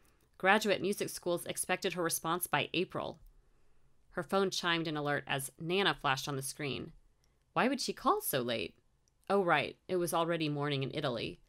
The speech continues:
Thank goodness for free long distance. "Buongiorno, Nana." "Buongiorno, my dear," Nana's voice trilled. "Did I call too late?" "Of course not." Pauline snuggled under the covers,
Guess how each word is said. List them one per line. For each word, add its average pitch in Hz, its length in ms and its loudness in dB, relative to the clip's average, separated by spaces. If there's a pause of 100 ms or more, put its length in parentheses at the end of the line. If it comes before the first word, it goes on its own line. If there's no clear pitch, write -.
(320)
Thank 143 200 -2
goodness 180 420 0
for - 120 -10
free 185 300 -2
long 139 200 0
distance. - 640 -4 (920)
"Buongiorno, 285 600 6
Nana." 254 460 4 (600)
"Buongiorno, 240 640 2
my 240 140 4
dear," 240 440 2 (140)
Nana's 185 260 -2
voice 175 220 0
trilled. 156 380 -2 (260)
"Did 302 100 4
I 294 100 6
call 302 260 0
too 294 180 0
late?" 311 480 2 (600)
"Of 240 200 0
course 170 320 2
not." 175 320 2 (420)
Pauline 196 320 2
snuggled 156 480 2
under 143 180 2
the 139 100 -4
covers, 127 520 -2